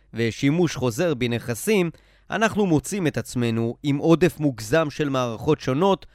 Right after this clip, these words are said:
שלא מתחברות אחת אל השנייה. אין קישוריות ואין שימוש חוזר בנכסים. כתוצאה, אנחנו חווים עודף מורכבות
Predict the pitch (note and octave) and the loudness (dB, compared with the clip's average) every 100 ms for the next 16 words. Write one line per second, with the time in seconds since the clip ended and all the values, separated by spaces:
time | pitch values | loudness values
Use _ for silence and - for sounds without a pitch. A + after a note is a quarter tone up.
0 | _ _ - F#3+ A3 F3+ - C3+ B2 E3 | _ _ -2 2 2 0 -2 -4 0 0
1 | C3+ A#2 C#3 C3 A2+ G#2 B2 B2+ C#3+ - | 0 -2 -2 0 -2 -2 2 4 4 -2
2 | _ _ _ _ _ A3 A3+ - D#3+ D#3 | _ _ _ _ _ -4 -4 -4 -4 0
3 | C#3 C#3 F#3 E3+ - - A2+ D3+ E3 - | 0 2 2 -2 -4 -10 -4 -2 -2 0
4 | C#3+ D#3+ D#3 - C3 A#2 B2 G#2 G#2 G#2 | 0 2 -2 -2 -4 -2 -4 -2 -4 -4
5 | A2 - E3 A2 - _ - _ - D3+ | -6 -2 -2 -2 -12 _ -20 _ -6 2
6 | G3+ - G#3 G3+ F3+ C#3+ E3 C3 C3+ A2 | 2 2 0 2 0 2 2 4 0 4
7 | F3 E3 D#3+ - F3+ D#3+ C#3+ D3+ C3+ A#2 | 2 2 -2 0 0 2 -2 0 0 0
8 | C3 C3+ E3+ - | 0 2 0 0